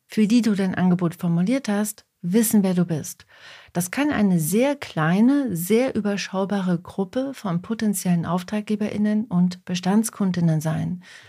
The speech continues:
Wichtig ist, dass dich genau diese Menschen kennen und dass sie dir vertrauen. Erfolg misst sich hier also nicht an der absoluten Zahl an Menschen, die dich wiedererkennen, sondern an der Qualität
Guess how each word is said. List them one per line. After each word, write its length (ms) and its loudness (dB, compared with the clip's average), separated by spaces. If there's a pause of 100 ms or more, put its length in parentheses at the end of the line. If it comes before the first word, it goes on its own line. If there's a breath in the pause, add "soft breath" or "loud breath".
(160 loud breath)
Wichtig 360 -2
ist, 300 -2 (260 loud breath)
dass 180 -2
dich 320 -4
genau 460 0
diese 440 0
Menschen 680 4 (200)
kennen 640 2 (180 soft breath)
und 140 -2
dass 140 2
sie 100 -2
dir 140 2
vertrauen. 760 -4 (420 soft breath)
Erfolg 440 0
misst 240 2
sich 160 -4
hier 300 -2
also 200 -2
nicht 320 0
an 120 2
der 200 0
absoluten 640 -2
Zahl 420 -2
an 160 4
Menschen, 400 2
die 140 2
dich 300 -8
wiedererkennen, 1040 0
sondern 380 0
an 160 0
der 140 -2
Qualität 1040 -2